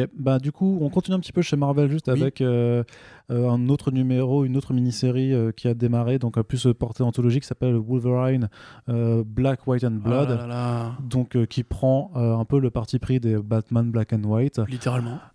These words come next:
Speaker 1: Euh, donc,
Speaker 2: On rajoute
Speaker 1: c'est-à-dire
Speaker 2: une couleur.
Speaker 1: des petites histoires, euh, voilà, en, euh, faites par différentes équipes créatives sur, euh, Wolverine, du coup. Wolverine, je sais pas. Euh, sur Logan, voilà, c'est plus simple. <laughs>
Speaker 2: Tu dis Wolverine.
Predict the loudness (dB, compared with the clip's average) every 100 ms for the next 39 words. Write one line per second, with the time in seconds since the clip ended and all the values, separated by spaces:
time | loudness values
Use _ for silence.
0 | -4 0 0 0 0 0 0 0 2 0
1 | -2 -2 0 2 0 0 0 -2 -2 0
2 | 0 -2 -2 0 2 2 0 0 0 0
3 | 0 0 -2 -6 -8 -14 -20 -8 -2 0
4 | 0 0 0 0 0 0 -2 -2 -2 0
5 | 0 0 0 -6 -20 -20 _ _ _ -20
6 | -6 -6 -4 -2 0 0 0 0 2 2
7 | 0 0 -2 -2 0 0 0 -2 -2 -2
8 | 0 -2 0 2 0 -2 -4 -6 -8 -14
9 | -6 -4 -2 -2 0 0 -2 -2 -2 -4
10 | -4 -4 -2 0 0 2 0 0 -4 -6
11 | -6 -2 0 0 0 -2 -6